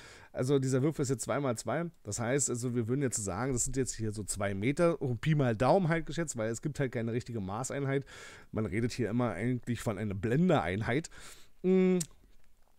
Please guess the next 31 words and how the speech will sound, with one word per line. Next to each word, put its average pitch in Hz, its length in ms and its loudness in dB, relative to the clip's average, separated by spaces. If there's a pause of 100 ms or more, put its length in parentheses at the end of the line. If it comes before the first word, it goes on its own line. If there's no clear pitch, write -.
können 180 160 6
wir 214 40 10
das 180 140 8
Ganze 190 340 4
jetzt 185 240 4
natürlich, 175 680 0
äh, 170 440 2 (920)
machen, 175 400 2
wie 175 140 2
wir 170 80 4
jetzt 165 280 4
wollen. 139 280 6
Also 135 140 0
wir 151 80 -2
können 185 280 2
diesen 165 380 0
Würfel 240 600 4
so 156 200 -2
komplett 196 540 2
deformieren, 202 520 4
dass 190 160 2
er 180 280 2
überhaupt 196 520 -2
nichts 196 220 -2
mehr 190 100 4
mit 170 160 -2
einem 160 180 2
Würfel 185 240 4
zu 156 120 -4
tun 185 280 0
hat. 147 160 0